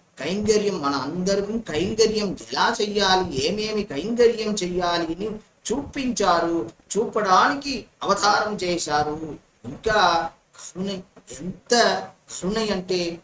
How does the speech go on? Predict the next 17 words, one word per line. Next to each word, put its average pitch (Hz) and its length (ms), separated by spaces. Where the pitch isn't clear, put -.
"కారే 185 540
కరుణై 208 420
రామానుజ" 202 640
అంటారు 180 580
తిరువరంగ 185 460
తముదనార్. 156 600
అలా 185 360
కరుణై 220 340
తోటి 208 560
అవతారం 214 600
చేశారు 160 760
అని 202 320
ఇక్కడ 214 720
చెప్పబడుతుంది. 175 840
ఇక్కడ - 400
అవతారం 202 720
చేశారంటే, 160 1160